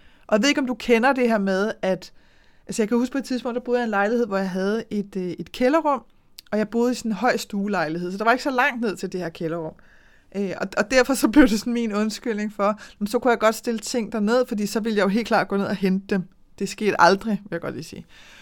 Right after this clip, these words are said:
Men, men de der få gange, hvor jeg skulle ned og lede efter et eller andet, der kan jeg bare huske det der med, når jeg åbnede rummet, og det så gik op for mig,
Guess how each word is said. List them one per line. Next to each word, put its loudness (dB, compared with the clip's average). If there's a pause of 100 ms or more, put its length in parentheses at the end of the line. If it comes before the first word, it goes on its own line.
(260)
Men, 0
men 2
de 0
der 6
få 4
gange, 2
hvor -2
jeg -2
skulle -4
ned 2
og 0
lede 6
efter 0
et 0
eller -4
andet, -8 (420)
der -2
kan 2
jeg 4
bare 6
huske 0
det -4
der -4
med, -4
når -2
jeg 0 (120)
åbnede 4
rummet, 0
og -6
det -6
så -6
gik -4 (160)
op 0
for 0
mig, -6